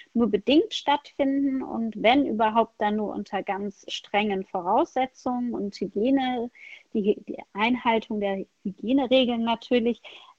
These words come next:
ähm, sodass ich zurzeit leider keine Lesungen eingeplant habe. Wenn jetzt einer das hört und sagt, das wäre perfekt für meine fünfte oder sechste Klasse, ähm, ich komme sehr gerne vorbei,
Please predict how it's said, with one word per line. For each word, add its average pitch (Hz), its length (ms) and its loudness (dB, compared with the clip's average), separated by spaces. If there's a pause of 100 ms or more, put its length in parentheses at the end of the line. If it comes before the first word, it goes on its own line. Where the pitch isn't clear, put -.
ähm, 220 560 6
sodass 233 360 4
ich - 200 -6
zurzeit 233 460 2
leider 208 320 2 (260)
keine 302 760 4 (340)
Lesungen 277 840 2
eingeplant 277 880 0
habe. 262 380 2 (440)
Wenn 220 520 4
jetzt 269 200 2
einer 226 360 0
das - 320 -4
hört 349 340 10
und 254 200 0
sagt, 233 280 -2
das 214 200 -6
wäre 214 300 2 (120)
perfekt - 420 -2
für 233 120 -2
meine 196 260 -2
fünfte 262 340 -2
oder 202 180 0
sechste 196 360 -4
Klasse, 302 520 4 (460)
ähm, 240 320 4
ich - 140 -14
komme 285 300 4
sehr 233 160 2
gerne 262 300 2
vorbei, 320 540 2